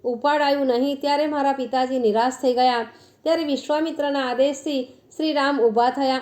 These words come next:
અને તેમણે એક જ ઝાટકે ધનુષ્ય ઉપાડીને સજ્જ કર્યું અને ધનુષ ભયાનક અવાજ સાથે તૂટી પડ્યું. આથી સર્વત્ર હર્ષ ફેલાઈ ગયો. મેં શ્રીરામને વરમા-, વરમાળા પહેરાવીને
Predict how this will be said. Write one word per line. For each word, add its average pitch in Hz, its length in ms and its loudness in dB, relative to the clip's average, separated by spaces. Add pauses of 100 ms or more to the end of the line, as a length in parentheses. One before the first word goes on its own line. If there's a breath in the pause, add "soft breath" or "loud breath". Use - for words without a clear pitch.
અને 359 160 0
તેમણે 320 300 -2
એક 254 240 0
જ 269 120 -2
ઝાટકે 254 380 0
ધનુષ્ય 254 440 -2
ઉપાડીને 254 640 0 (280 loud breath)
સજ્જ 262 360 0
કર્યું 311 280 0
અને 294 160 0
ધનુષ 240 360 0
ભયાનક 254 400 -4
અવાજ 247 340 -4
સાથે 254 240 -2
તૂટી 226 300 -4
પડ્યું. 226 360 0 (320 loud breath)
આથી 277 240 -2
સર્વત્ર 254 480 -2
હર્ષ 233 360 -2
ફેલાઈ 226 420 0
ગયો. 226 280 2 (320 loud breath)
મેં 277 120 2
શ્રીરામને 269 560 0
વરમા-, 254 420 0
વરમાળા 269 560 0
પહેરાવીને 254 760 -2